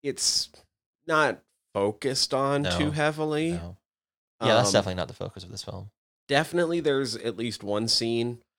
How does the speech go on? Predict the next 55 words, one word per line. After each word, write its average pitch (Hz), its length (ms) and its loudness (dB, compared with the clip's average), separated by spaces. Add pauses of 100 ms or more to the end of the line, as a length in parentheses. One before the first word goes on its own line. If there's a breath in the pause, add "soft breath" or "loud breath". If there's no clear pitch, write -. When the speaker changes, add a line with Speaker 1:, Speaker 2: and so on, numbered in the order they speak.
(260)
Speaker 1:
that 98 100 -8
you 104 140 -8
could - 180 -4
Speaker 2:
<laughs> - 20 -8
Speaker 1:
argue 107 440 0
has 101 360 -6 (1080)
kinda 101 420 -6
good 123 320 -2
gore, 131 380 4
and 120 100 0
it's 101 160 -2
on 101 300 -4
screen 110 460 -4
for 92 440 -6 (500)
a 98 60 -6
minute 110 380 -2
or 139 80 0
two. 165 440 -4 (840)
I 131 80 -10
feel 208 200 -2
like 180 140 2
it's 143 140 0
on 127 260 0
screen 127 380 0
long 110 220 2
enough 127 320 0
that 92 100 -4
you 101 140 -8
can 107 140 -4
see 110 280 -2
that 104 140 -2
it 87 160 -4
looks 98 240 -4
like 101 180 -2
something 98 400 -2
that 92 120 -4
you 90 100 -8
would 90 140 -6
pick 87 220 -4
up 98 220 -4 (580)
down 95 220 -2
at, 87 80 -6 (720)
like, 90 260 -6
the - 80 -16
fucking 87 260 -8
grocery 85 380 -6
store. 110 280 -2
Speaker 2:
Oh, 95 160 2
well, 92 140 -6
yeah, 95 160 -6
Speaker 1:
Like, 98 160 -2
Speaker 2:
but 95 100 -10
Speaker 1:
it's - 180 -6
not 101 140 2
Speaker 2:
still, 92 280 -4